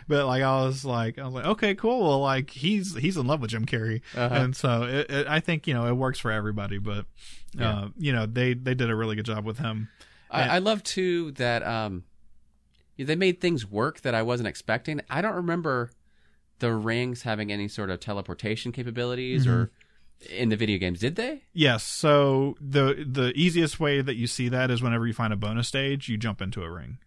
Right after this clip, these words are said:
Speaker 1: and it takes you
Speaker 2: Oh,
Speaker 1: to the
Speaker 2: okay.
Speaker 1: bonus stage.
Speaker 2: I didn't remember that. I just remember you had to capture them to save your life. I mean,
Speaker 1: Mm-hmm.
Speaker 2: and, and to get extra lives.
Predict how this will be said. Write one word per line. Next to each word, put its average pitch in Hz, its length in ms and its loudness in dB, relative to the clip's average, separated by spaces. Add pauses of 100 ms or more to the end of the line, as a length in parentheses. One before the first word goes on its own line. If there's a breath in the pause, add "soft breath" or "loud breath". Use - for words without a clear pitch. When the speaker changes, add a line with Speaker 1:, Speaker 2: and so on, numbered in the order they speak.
Speaker 1:
and 123 140 -2
it 135 100 0
takes 165 220 0
you 143 60 0
Speaker 2:
Oh, - 20 -2
Speaker 1:
to 117 60 -2
the 120 40 -2 (100)
Speaker 2:
okay. - 20 -6
Speaker 1:
bonus 90 180 -4
stage. 95 400 -10
Speaker 2:
I 185 120 -2
didn't 240 180 -2
remember 151 280 -2
that. 90 200 0
I 107 60 0
just 120 140 -8
remember 110 240 -4
you 101 80 -6
had 101 140 -6
to 87 80 -8 (160)
capture 98 320 -4
them 90 140 -4
to 82 60 -10
save 92 280 -6
your 85 100 -8
life. 87 400 -6
I 147 80 2
mean, 123 200 4
Speaker 1:
Mm-hmm. 117 40 0
Speaker 2:
and, 90 180 -6
and 90 180 -6 (160)
to 92 100 -8
get 87 160 -4
extra - 280 -8
lives. 76 320 -6